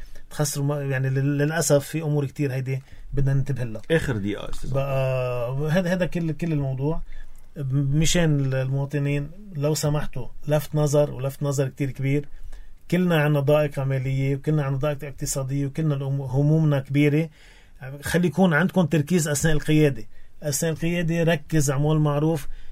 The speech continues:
Speaker 1: كرمالك أنت،
Speaker 2: الواتساب،
Speaker 1: كرمال
Speaker 2: الواتساب
Speaker 1: جيبتك،
Speaker 2: يا
Speaker 1: كرمال
Speaker 2: جماعة،
Speaker 1: صحتك،
Speaker 2: الواتساب.
Speaker 1: كرمال الآخرين.
Speaker 2: يعني ت-، التليفون، آه،
Speaker 1: للأسف.
Speaker 2: عم بيعمل تلات أرباع
Speaker 1: للأسف.
Speaker 2: الحوادث يمكن من وراء
Speaker 1: للأسف.
Speaker 2: التليفون.
Speaker 1: للأسف.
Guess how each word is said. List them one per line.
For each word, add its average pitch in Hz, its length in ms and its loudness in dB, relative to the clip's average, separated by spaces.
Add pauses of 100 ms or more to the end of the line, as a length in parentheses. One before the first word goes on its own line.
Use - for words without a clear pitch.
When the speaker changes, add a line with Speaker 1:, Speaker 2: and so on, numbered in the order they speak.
(160)
Speaker 1:
كرمالك 180 520 6
أنت، 175 220 -2
Speaker 2:
الواتساب، 170 640 4
Speaker 1:
كرمال 156 180 4
Speaker 2:
الواتساب 160 320 8
Speaker 1:
جيبتك، 196 200 8
Speaker 2:
يا 139 120 6
Speaker 1:
كرمال 143 160 6
Speaker 2:
جماعة، 147 220 6
Speaker 1:
صحتك، - 100 4
Speaker 2:
الواتساب. 151 360 6
Speaker 1:
كرمال 170 160 6
الآخرين. 165 500 2
Speaker 2:
يعني 147 320 6
ت-، 139 120 0
التليفون، 151 1040 6
آه، 143 280 6
Speaker 1:
للأسف. 190 360 8
Speaker 2:
عم 151 60 10
بيعمل 151 340 8
تلات - 180 8
أرباع 170 220 6
Speaker 1:
للأسف. 151 180 6
Speaker 2:
الحوادث 139 440 4
يمكن 139 260 2
من 135 160 4
وراء 190 180 4
Speaker 1:
للأسف. 196 160 6
Speaker 2:
التليفون. 160 320 2
Speaker 1:
للأسف. 180 480 2